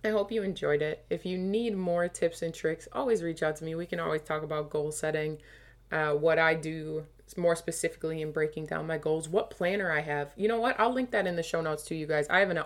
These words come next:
awesome planner that I absolutely love that I got off of Amazon, which is where I have those daily habits, where I have the to-do list of things that I wanna get done during the week and during the month.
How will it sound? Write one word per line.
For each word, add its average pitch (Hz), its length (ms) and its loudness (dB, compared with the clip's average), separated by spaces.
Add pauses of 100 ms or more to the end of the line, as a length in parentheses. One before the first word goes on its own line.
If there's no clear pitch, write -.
awesome 180 480 4
planner 151 420 -4 (220)
that 147 100 4
I - 100 0
absolutely 185 480 4
love 151 220 0
that 160 100 4
I 156 60 2
got 160 160 2
off 156 160 -2
of 156 40 -4
Amazon, 151 480 -4 (200)
which 147 160 -4
is 147 80 -4
where 196 260 6
I 190 60 4
have 175 200 0
those 170 180 4
daily 156 280 2
habits, 151 400 2
where 165 260 2
I 175 60 2
have 160 220 -2
the 156 80 -4
to-do 151 340 -6
list 156 260 -2
of - 80 -4
things 151 260 0
that 147 120 0
I 143 60 0
wanna 147 240 -4
get 147 160 0
done 147 180 -2
during 147 220 -4
the 143 80 -4
week 147 200 -8
and 147 100 -4
during 143 200 -4
the 143 60 -6
month. 143 340 -10